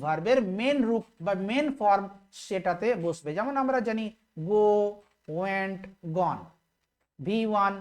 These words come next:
ভি টু, ভি থ্রি, ওকে? এই যে তিন রকমের আমরা জানি,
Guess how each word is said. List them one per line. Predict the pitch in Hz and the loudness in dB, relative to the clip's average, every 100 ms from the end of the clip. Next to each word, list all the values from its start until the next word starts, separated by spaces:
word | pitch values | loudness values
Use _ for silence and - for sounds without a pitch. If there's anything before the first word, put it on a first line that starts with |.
| - - - 131 | -12 -20 -10 -4
ভি | 208 180 | -4 -2
টু, | 208 196 180 185 _ 175 | -4 -2 -4 -10 _ -4
ভি | 214 220 160 | 0 0 -4
থ্রি, | 139 101 - - | -10 -12 -10 -6
ওকে? | 185 277 277 - _ _ _ _ _ _ _ _ _ _ _ _ - 240 | 0 0 0 -18 _ _ _ _ _ _ _ _ _ _ _ _ -2 0
এই | 269 | 2
যে | 302 294 | 0 0
তিন | 277 262 | 2 2
রকমের | 262 262 247 | 2 0 2
আমরা | 226 254 214 | 2 2 2
জানি, | 185 151 | 0 -2